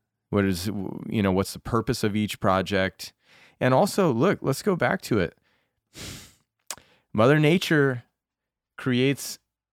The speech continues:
inspirational places, and we're inspired by the fact that things are still alive there. It's not a friendly place to go. Most of the places, I gotta say, the Redwoods was really friendly.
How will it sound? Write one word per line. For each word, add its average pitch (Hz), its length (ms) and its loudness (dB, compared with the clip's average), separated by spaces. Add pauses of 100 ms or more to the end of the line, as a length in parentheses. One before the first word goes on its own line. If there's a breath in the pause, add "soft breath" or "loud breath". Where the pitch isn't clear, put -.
(120)
inspirational 135 760 0
places, 117 840 0 (400)
and 110 200 0
we're 139 160 4
inspired 117 500 2
by 113 140 4
the 104 100 0
fact 120 440 -2
that 104 180 0
things 131 280 -2
are 101 80 0
still 123 260 0
alive 85 440 0
there. - 280 -10 (1500)
It's - 180 -6
not 277 160 4
a 240 60 4
friendly 214 340 4
place 190 380 2
to 131 100 2
go. 117 580 4
Most 143 320 2
of 143 100 0
the 117 100 0
places, 131 480 0
I 101 120 2
gotta 110 200 4
say, 104 160 0
the 92 100 -2
Redwoods 98 500 2
was 85 240 -4
really 92 240 -2
friendly. 76 460 -8